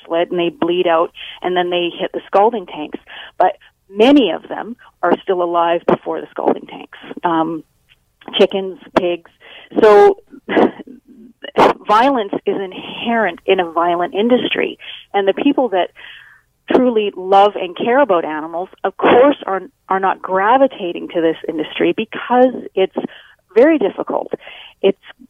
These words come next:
it's, you know, bringing in people that want to harm animals. Now, that is not to say for one second that everybody that works in this industry, um, has these violent tendencies. That's not at all what I'm saying. And in fact,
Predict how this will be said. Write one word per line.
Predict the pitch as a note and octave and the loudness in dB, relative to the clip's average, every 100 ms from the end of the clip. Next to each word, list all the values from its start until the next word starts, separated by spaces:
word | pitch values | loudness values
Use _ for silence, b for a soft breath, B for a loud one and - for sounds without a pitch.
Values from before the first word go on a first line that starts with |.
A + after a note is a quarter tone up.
| _ - | _ 0
it's, | G3 _ - - | 0 _ -20 -16
you | F#3 F#3+ | -2 0
know, | G#3+ | 0
bringing | F#3+ G3+ B3 | 0 -2 -2
in | B3+ | -4
people | B3 A#3+ A#3+ | -4 0 0
that | A3 - | 0 -4
want | F3 F#3 - | -2 -4 -2
to | |
harm | F3+ A#3 C#4 C#4+ | -6 -4 -2 -2
animals. | D#3 D3 - - | -6 -8 -14 -8
Now, | F3 F3 | -6 -2
that | G3 G#3+ | 2 2
is | A3+ F3+ | 2 -2
not | F#3+ F#3 - | -2 -2 -2
to | F3+ - | -4 0
say | F3+ - | 0 0
for | F3 | -2
one | E3+ E3 - | -2 -8 -2
second | G#3 G#3 D3+ D#3 | -2 -2 -6 -6
that | - - | -8 -6
everybody | F3+ F#3 F3 F3+ E3+ | -4 -2 -2 -4 -2
that | E3 | -2
works | - F3 - | 2 0 -2
in | F3 | -10
this | E3+ - | -10 -8
industry, | E3 E3+ - - D#3 D#3 B B B B _ F3 | -6 -6 -4 -4 -4 -6 B B B B _ -2
um, | E3+ E3+ | -2 -2
has | - F3 F3 - | -4 0 0 0
these | E3 D3+ | -6 -2
violent | E3+ E3 E3+ E3+ E3 - - | -2 -2 -2 -6 -12 -14 -6
tendencies. | G3 G3+ F#3 - F3+ E3+ D3 | -6 -6 -10 -10 -10 -10 -4
That's | E3+ - D#3+ | -4 -4 -18
not | F3+ E3+ E3 | -4 -2 0
at | D#3+ | 4
all | E3 | 4
what | F3 D#3+ | 4 0
I'm | D#3+ - | -6 -10
saying. | - - - _ B B B - | -10 -10 -12 _ B B B -6
And | F#3 F3 | -4 -4
in | E3 | -4
fact, | G#3+ F#3+ F#3 | 0 2 0